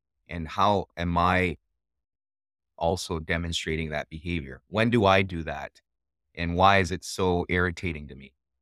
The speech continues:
about myself?" And immediately I'm able to not only stop judging the other person and have compassion for them, but I'm able to look at it,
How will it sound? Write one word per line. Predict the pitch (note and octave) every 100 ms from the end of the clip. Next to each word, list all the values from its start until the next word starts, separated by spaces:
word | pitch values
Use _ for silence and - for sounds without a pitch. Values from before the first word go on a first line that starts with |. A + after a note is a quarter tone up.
| _ _
about | D#2+ D#2+ D#2+
myself?" | D2+ - F2+ C#2+ - _ _ _ _ _ _ _
And | G2 G2 F#2+ F#2 - _
immediately | - A2+ A2 C3 D#3+ D3+ A2 C2+ E2 D#2+ D2+ _ -
I'm | E2+
able | G2 F#2+ F#2+
to | - F2+ F2 D#2+ _ _ _
not | - A#2+
only | C#3 C3
stop | A2 - G#2+ -
judging | F2+ F#2+ F#2
the | F#2
other | F2+ F2
person | - F#2+ - F2+
and | E2
have | E2+ E2+
compassion | - D#2+ D#2+ E2 D#2+ D2+
for | D#2
them, | E2+ F2 D#2+ _ _ -
but | F#2+
I'm | G2
able | A#2 A#2
to | -
look | F#2+ F#2+ G2
at | F#2
it, | F2+